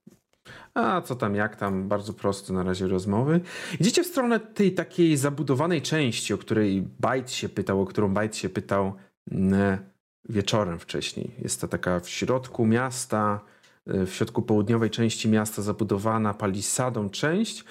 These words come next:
Są dwa budynki, jest na dole i taki troszeczkę wyżej. I ona prowadzi was do tego wyżej, do tego wyglądającego jak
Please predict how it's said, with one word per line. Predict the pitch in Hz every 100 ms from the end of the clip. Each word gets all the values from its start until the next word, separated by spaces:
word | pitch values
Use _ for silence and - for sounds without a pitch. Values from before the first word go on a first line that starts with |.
| - -
Są | - 294
dwa | 240
budynki, | 196 175 123 95 - 98
jest | 95 -
na | 98
dole | 101 247 185
i | 127
taki | 117 -
troszeczkę | - - - -
wyżej. | 95 139 113 110 - - - _ _ _ 160
I | 175 180
ona | 254 285
prowadzi | 254 208 180 175
was | 165
do | 135
tego | 127 131 117 110 107 - - -
wyżej, | 113 143 101 87 - _ _ _ -
do |
tego | 101 113 113
wyglądającego | 110 117 117 117 117 113 - 117 120
jak | 113 110 107 107 -